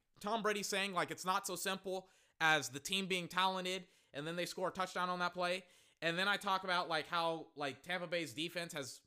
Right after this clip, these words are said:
played really awesome this game, and then they give up, like, two big chunk plays. It's like, Jesus Christ.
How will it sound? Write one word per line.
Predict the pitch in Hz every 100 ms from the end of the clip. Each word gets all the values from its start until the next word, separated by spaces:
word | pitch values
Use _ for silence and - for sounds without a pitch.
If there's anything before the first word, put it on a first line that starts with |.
| -
played | 165 165
really | 113 147 165 151 - -
awesome | 147 156 165
this | 160 -
game, | 165 160
and | 131
then | 139
they | 147
give | 123 143
up, | 139 131
like, | 117 110 _ -
two | - 175 123 - 104
big | 147 156
chunk | - 156 156
plays. | - 156 165 160 - _ _ _ _ _ _ _ _ _ _ _
It's | -
like, | 95 95
Jesus | 101 127 165 165 - - 101 135 160 156 - _ -
Christ. | 101 165 139 - -